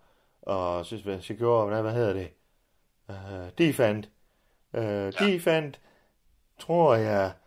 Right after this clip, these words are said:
Speaker 1: den er sådan set ikke aflønnet, men hvis du sådan skal ud og, og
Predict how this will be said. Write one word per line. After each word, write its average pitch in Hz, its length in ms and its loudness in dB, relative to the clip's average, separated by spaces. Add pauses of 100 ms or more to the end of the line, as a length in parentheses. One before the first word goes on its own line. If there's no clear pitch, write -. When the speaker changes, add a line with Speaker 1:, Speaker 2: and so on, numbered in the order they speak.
(280)
Speaker 1:
den 175 140 2
er 160 60 0
sådan 165 200 -2
set 143 200 4
ikke 147 160 4
aflønnet, 113 540 6
men 107 180 -4
hvis 110 160 -6
du 107 120 -6
sådan 175 220 0
skal - 140 0
ud 175 200 8
og, 98 340 4 (480)
og 92 640 -2